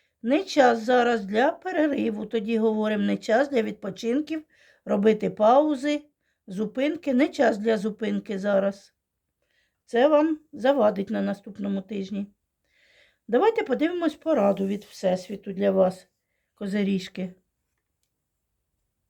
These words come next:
Минулий досвід допоможе вам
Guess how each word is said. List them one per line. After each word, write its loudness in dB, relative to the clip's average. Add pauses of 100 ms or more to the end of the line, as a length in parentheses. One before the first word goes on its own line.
(1040)
Минулий 4
досвід 0 (360)
допоможе 2
вам 2